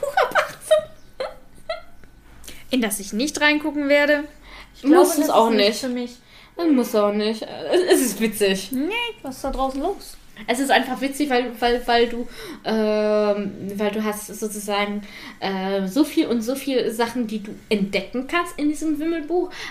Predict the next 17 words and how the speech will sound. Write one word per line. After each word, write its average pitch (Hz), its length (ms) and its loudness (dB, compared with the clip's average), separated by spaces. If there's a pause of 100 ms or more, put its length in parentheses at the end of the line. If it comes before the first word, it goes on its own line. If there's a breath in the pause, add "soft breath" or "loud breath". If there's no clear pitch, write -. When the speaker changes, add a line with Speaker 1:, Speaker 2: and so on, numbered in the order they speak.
Speaker 1:
Aber 240 140 -2
manchmal, 269 440 -2
um 262 160 -2 (140)
Sachen 247 320 -2
zu - 100 -6
entdecken, 269 460 0
musst 240 180 -6
du, 262 160 -2
äh, 226 300 0 (260 loud breath)
was 220 160 -4
anderes, 254 480 0
äh, 226 400 0
erstmal, 208 680 2
äh, 202 120 -2
sozusagen 208 680 -4
freischalten. 180 800 0 (420)
Freiklicken. 214 800 0